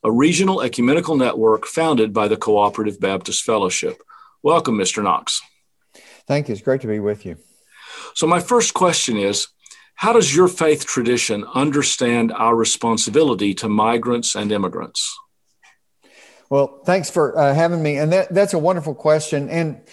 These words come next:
Speaker 2: actually, it strikes a, a chord with one of my earliest memories. As a preschooler in my little Baptist church in the Texas Panhandle, we,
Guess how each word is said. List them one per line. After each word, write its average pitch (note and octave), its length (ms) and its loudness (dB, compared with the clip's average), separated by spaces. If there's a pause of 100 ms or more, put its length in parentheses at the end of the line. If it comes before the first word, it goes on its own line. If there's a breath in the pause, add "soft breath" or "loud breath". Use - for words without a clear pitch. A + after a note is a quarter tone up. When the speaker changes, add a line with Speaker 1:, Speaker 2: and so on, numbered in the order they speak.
(280 loud breath)
Speaker 2:
actually, G#3 440 2
it F3+ 240 0
strikes F#3+ 560 2
a, C3+ 300 4 (100)
a C3 80 -2
chord G3+ 640 2
with C#3+ 220 0
one F3+ 200 2
of E3 60 0
my G3 220 2
earliest D3 520 2
memories. A#2+ 720 -4 (540)
As D3 220 2
a C#3 100 4
preschooler D3 840 0
in B2 240 0
my B2+ 300 2
little B2+ 320 0
Baptist A#2+ 560 0
church B2+ 320 -4
in A#2 100 -2
the G#2+ 100 -6
Texas A#2 440 -8
Panhandle, A2+ 840 -4
we, C3 320 -2